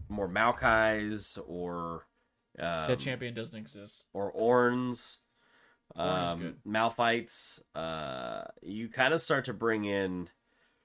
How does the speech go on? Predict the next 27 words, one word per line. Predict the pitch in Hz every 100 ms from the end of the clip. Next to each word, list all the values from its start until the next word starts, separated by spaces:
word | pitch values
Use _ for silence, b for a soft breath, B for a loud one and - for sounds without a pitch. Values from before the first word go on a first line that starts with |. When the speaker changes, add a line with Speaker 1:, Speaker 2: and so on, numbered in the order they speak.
| _ _ _ _ _ _ _ _ _
Speaker 1:
y-, | - 69 101 95 _ _ _ _ _ _ _ _ _ _ _ _ _ _ _ _ _ _ _ _ _ _ _
I | 120
mean, | 123
obviously | 127 151 151 139 110
Yorick | 113 117 113
was | 107
one | 107 110
of | 104
'em, | 107
Urgot's | 101 101 104 104 101
one | 104 101
of | 98
'em | 98
that, | 95 -
that | 90
you | 95
could | 92
play | 98 95
up | 90
there, | 92 92
Mordekaiser | 90 95 - 92 90 90
obviously, | 87 85 87 - 90 85
but | 90 82 _ b b b b _ _ 80 76 - _
those | 139 147
aren't, | 156 147 -
I | 113
mean, | 110 104 95